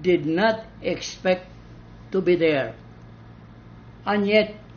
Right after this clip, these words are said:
is there. Another surprise, a wife in heaven, surprised that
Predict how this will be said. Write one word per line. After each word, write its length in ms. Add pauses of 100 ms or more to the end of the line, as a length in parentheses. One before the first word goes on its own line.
(180)
is 280
there. 360 (3750)
Another 460
surprise, 1040 (1700)
a 140
wife 600 (640)
in 200
heaven, 580 (1000)
surprised 880 (680)
that 260